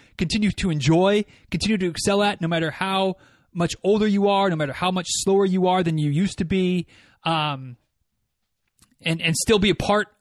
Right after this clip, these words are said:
of the running community, still enjoy the sport of running for forever.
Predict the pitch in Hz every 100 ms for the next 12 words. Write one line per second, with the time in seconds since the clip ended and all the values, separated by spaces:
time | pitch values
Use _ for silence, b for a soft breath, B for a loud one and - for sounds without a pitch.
0 | - 160 156 165 185 190 175 165 196 170
1 | 147 151 175 185 185 b b - 147 -
2 | 190 165 165 175 175 - b - - 170
3 | 160 160 - 175 208 180